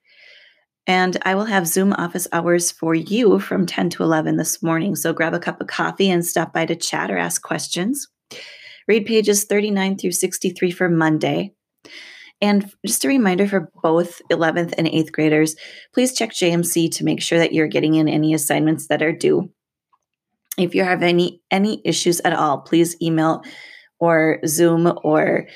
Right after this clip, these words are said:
send me a message on Schoology. If you need to take a quiz or make up a quiz and you need it reissued or reopened, please send me a message and I will get that out to you. We are trying to make this as easy and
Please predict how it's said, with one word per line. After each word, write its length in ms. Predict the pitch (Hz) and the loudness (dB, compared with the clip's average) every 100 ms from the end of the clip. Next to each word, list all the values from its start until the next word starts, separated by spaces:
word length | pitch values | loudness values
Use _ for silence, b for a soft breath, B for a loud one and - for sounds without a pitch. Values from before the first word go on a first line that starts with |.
| B B | B B
send 260 | - 180 175 | -4 0 2
me 80 | |
a 60 | 170 | 2
message 340 | 160 165 170 - | 2 0 -4 -2
on 140 | 165 | -2
Schoology. 680 | 165 - 160 160 - 160 156 | -2 0 2 2 4 4 4
If 140 | 151 - | 2 0
you 100 | 151 | 0
need 220 | 160 160 | 0 -2
to 180 | - 156 | 0 0
take 240 | - 160 | 0 -2
a 80 | 147 | -4
quiz 500 | - 170 165 165 - | -2 0 2 2 -2
or 60 | 160 | -2
make 200 | 156 151 | -2 -2
up 140 | 151 | -2
a 60 | 156 | -4
quiz 500 | 156 165 156 160 - - B B B _ | -2 0 2 0 -4 -12 B B B _
and 180 | 170 165 | -6 -2
you 80 | 160 | 0
need 160 | 160 | 0
it 140 | 147 143 | -2 -2
reissued 580 | 165 165 165 - 160 156 | -2 0 -2 2 4 6
or 80 | |
reopened, 680 | 156 160 156 156 165 156 165 - B B B | 6 4 4 2 0 0 -2 -6 B B B
please 480 | _ 180 175 175 170 | _ 0 2 2 0
send 180 | 190 165 | -2 0
me 80 | 160 | 0
a 80 | 156 | 0
message 500 | 143 143 - 143 - | -2 -2 0 -2 -2
and 240 | 156 147 147 | -2 0 -2
I 100 | - | -2
will 140 | 143 147 | -2 0
get 260 | 143 151 | -2 -4
that 200 | 143 143 | -2 -2
out 260 | 139 - - - | -2 -4 -8 -10
to 140 | - | -6
you. 260 | - - 202 - B B B - | -4 -6 -8 -12 B B B 0
We 120 | 170 | 0
are 80 | 131 | 0
trying 300 | - 151 170 | 0 0 0
to 120 | - | 0
make 220 | 160 151 | -2 0
this 200 | 156 156 - | 0 0 -2
as 320 | 151 151 - _ _ _ _ - _ - _ - | -2 -2 -6 _ _ _ _ -20 _ -20 _ 0
easy 680 | 185 180 180 190 202 - - | 2 2 2 2 2 2 0
and 360 | 143 160 156 | 0 0 -2